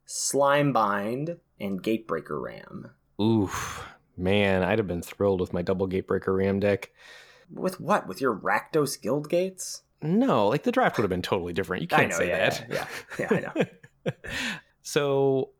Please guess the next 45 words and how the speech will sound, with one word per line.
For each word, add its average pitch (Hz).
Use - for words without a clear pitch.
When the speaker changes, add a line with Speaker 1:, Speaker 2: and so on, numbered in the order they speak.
Speaker 2:
uh, 120
we're 127
choosing 139
really, 151
I 110
think, 120
essentially 113
between 101
Steeple 104
Creeper 104
and 95
Slime 104
Bind. 123
We 123
don't, 120
we 120
can't -
really 98
dilly-dally 95
around 92
with 92
Gatebreaker 101
Ram 98
because 95
we 98
can't 95
spend 95
more 92
picks -
on 98
gates, 95
I 123
don't 139
think. 175
Speaker 1:
Mm-hmm. 117
Speaker 2:
So 127
I 107
think -
I'd 139
be 202
looking 120
at 98
Steeple -
Creeper 98
here 95